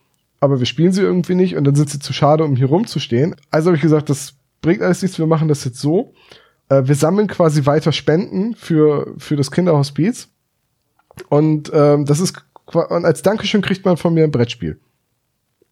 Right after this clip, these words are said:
So, ich mache eine Liste fertig mit, mit Spielen, die ich gegen Spenden eintauschen würde und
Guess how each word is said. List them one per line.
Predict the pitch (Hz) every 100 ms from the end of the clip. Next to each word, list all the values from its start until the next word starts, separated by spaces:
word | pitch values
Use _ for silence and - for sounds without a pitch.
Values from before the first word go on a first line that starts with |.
| _ -
So, | 143 95 -
ich | _ -
mache | 175 -
eine | 156
Liste | 220 -
fertig | 202 214 196 208 185
mit, | 160 151
mit | 147
Spielen, | 143 196 202 196 180
die | 156 156 151
ich | - 156 143 - -
gegen | 151 151
Spenden | - 156 165 139
eintauschen | - 202 196 180 190 165
würde | 165 165 160
und | 165 - 160 147 143